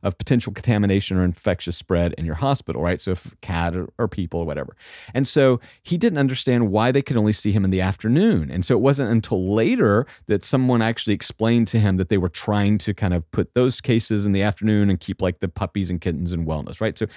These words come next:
and he was super down with that. But then he goes to the appointment, right? So he has the appointment s-, scheduled at, like, two o'clock P M,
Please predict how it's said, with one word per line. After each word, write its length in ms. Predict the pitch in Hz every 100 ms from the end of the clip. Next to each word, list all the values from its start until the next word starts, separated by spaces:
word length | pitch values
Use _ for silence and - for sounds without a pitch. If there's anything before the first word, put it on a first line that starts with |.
| -
and 80 | 175
he 60 |
was 120 | 180
super 280 | - 160 127
down 240 | 101 95 78
with 100 | 60
that. 160 | 57 - _ _ _ _ _ _ _ _ _ - - -
But 180 | 143 - _ _ _ _
then 300 | 135 185 254
he 180 | 196 -
goes 340 | 151 156 147 -
to 120 | 123
the 120 | 117
appointment, 460 | 104 104 85 82 -
right? 180 | 113
So 100 | -
he 120 | 117 123
has 140 | 139
the 60 | 170
appointment 360 | - 147 117
s-, 160 | - -
scheduled 400 | - 123 107 110
at, 80 | 107
like, 220 | 87 -
two 140 | -
o'clock 460 | 175 - 120 101 -
P 140 | - 113
M, 240 | 98 98